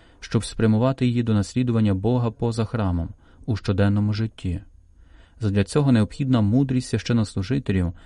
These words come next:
яка полягає в тому, щоб вірно передати Боже послання, уникаючи поверхового ефекту. Наприклад, коли умивання ніг у Великий Четвер перестає бути символічним жестом і перетворюється на театральне дійство, літургія зраджує своє справжнє значення.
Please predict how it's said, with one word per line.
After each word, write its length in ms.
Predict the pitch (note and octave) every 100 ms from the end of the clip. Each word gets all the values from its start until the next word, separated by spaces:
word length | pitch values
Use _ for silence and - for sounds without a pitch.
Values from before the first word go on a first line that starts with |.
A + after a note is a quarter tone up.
| -
яка 260 | - G#2 A2
полягає 420 | A#2 G#2+ A#2 A#2+
в 60 | G2
тому, 340 | - C#3 C3+
щоб 220 | A#2+ A#2+
вірно 340 | G2+ B2+ C3+ A#2+
передати 460 | - A2 A#2 A#2
Боже 300 | A2+ A#2 A2
послання, 680 | G2 G2 - A#2 B2+ G2 E2+ - - -
уникаючи 600 | - C3+ G#2+ A2 A2+ -
поверхового 680 | A#2 G#2+ G2+ - G2+ F#2+ F#2+
ефекту. 560 | G2 - G2 - - A2 - _ _ - - -
Наприклад, 540 | A2 F#2+ B2+ D#3 B2 -
коли 220 | A2+ A#2+
умивання 540 | - G#2 G#2+ C3+ B2+
ніг 300 | G#2+ B2+ A#2+ -
у 100 | G2+
Великий 340 | A2 A#2 G#2+
Четвер 520 | - G2 A2 C3 F2 - - - -
перестає 440 | G#2 G2+ - C3
бути 220 | C3+ B2+
символічним 680 | A#2+ - G#2+ G#2+ B2 - G#2+
жестом 500 | F#2+ B2 A#2+ - F2+ -
і 100 | A2+
перетворюється 680 | - G#2 G#2+ A#2+ A#2 G#2 G2+
на 80 | F#2+
театральне 560 | G#2+ G2+ A2 A2 G#2
дійство, 560 | F#2+ B2+ B2 - F2 F2+ - - - A#2
літургія 460 | G#2 C#3+ C#3 C3
зраджує 500 | G2+ G#2+ A#2 A#2 A#2
своє 200 | - A2
справжнє 500 | G2 - F#2+ F#2 G2+
значення. 560 | F#2+ F#2+ F2+ - F2